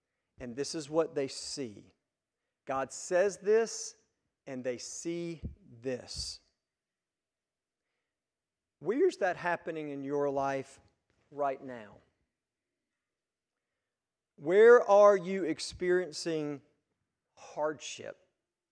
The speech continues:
deep hardship, where you only see death and barrenness, impossibility and hopelessness?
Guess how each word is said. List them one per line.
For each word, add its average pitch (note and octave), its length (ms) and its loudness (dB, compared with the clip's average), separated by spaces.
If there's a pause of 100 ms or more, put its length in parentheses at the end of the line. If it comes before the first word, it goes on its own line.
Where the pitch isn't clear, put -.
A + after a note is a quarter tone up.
(520)
deep G3+ 420 -6 (520)
hardship, A#2+ 720 -4 (1000)
where F3 280 4
you F3+ 300 -2
only A#3 340 4
see G#3 300 -4
death F3+ 560 6
and D3 260 -4
barrenness, D#3+ 680 4
impossibility F3 1400 -4
and C#3 140 -4
hopelessness? A#2+ 1300 -8